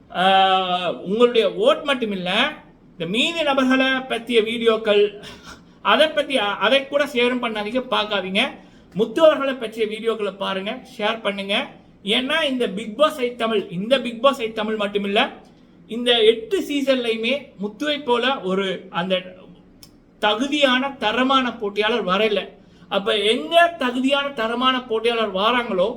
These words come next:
அந்த போட்டியாளரை வீழ்த்துவதற்கு, அவரை வெற்றி பெறாம பண்ணுவதற்கு எக்க-, எக்கச்சக்கமான சதிகள் நடக்கும். இந்த பிக் பாஸ் ஐ தமிழ்ல இதற்கு முதல் இல்லாத அளவுக்கு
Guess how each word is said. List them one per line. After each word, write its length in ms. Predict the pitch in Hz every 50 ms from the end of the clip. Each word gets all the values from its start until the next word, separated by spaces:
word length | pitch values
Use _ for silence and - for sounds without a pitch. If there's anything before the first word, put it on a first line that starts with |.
| - - - - - - - -
அந்த 320 | - 202 226 254 269 277 269
போட்டியாளரை 640 | 269 - 285 302 302 311 302 294 277 277 262 254 233
வீழ்த்துவதற்கு, 840 | 233 254 262 247 254 254 240 233 233 226 220 214 208 - 214 208 208 226 240 - - - -
அவரை 320 | 180 202 220 240 233 226
வெற்றி 320 | 220 226 226 226 - 294 277
பெறாம 640 | 269 254 247 240 240 247 247 240 240 233 214 226 -
பண்ணுவதற்கு 540 | 202 208 214 220 214 202 202 202 - 214 202 202 -
எக்க-, 440 | - 175 180 - - - - - - - -
எக்கச்சக்கமான 800 | 196 214 226 226 - 339 330 330 320 294 - 262 247 240 226 220 214
சதிகள் 360 | 202 220 208 214 233 240 220
நடக்கும். 360 | 202 190 185 170 - 175 - - - - - - - - -
இந்த 300 | 202 240 294 311 294 254
பிக் 240 | 269 262 254 269
பாஸ் 220 | 311 330 320 311 294
ஐ 140 | 269 254 -
தமிழ்ல 320 | - 226 220 220 220 233 254 254 240 - -
இதற்கு 440 | - 180 190 269 285 277 285 277 262
முதல் 220 | 254 247 262 247
இல்லாத 400 | 202 208 220 240 262 277 262 254
அளவுக்கு 380 | 226 214 202 202 202 - 226